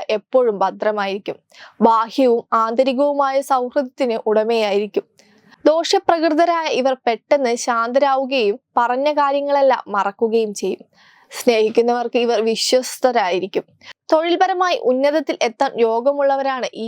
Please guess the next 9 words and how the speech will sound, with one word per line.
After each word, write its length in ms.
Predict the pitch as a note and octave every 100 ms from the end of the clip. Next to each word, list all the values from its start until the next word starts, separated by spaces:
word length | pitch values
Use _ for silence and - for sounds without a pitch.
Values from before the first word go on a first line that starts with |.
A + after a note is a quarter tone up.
| A3+
വിരൽ 260 | G#3+ G#3+ A3 A3+ - _
ഉടമകൾ. 400 | A3 G#3 G3+ F#3+ - _ - - _ _ -
മോതിരവിരൽ 600 | A3 A3 B3+ B3+ C4 C4 -
ചൂണ്ടുവിരലിനേക്കാൾ 920 | C4 A#3+ B3 C#4 C#4 C#4 C#4 C#4+ C#4+ C4
നീളം 300 | B3 C4 C#4+
കുറഞ്ഞ 380 | C4 A#3+ B3+ D4
സ്ത്രീകൾ 380 | C#4+ C#4 A#3+ A#3 - A3+
ഏകാന്തത 460 | A#3+ B3 C#4+ C#4+ C#4+ -
ഇഷ്ടപ്പെടുന്നവരായിരിക്കും. 1080 | - - B3 B3 A3 G#3 G3 F#3+ F#3+ G#3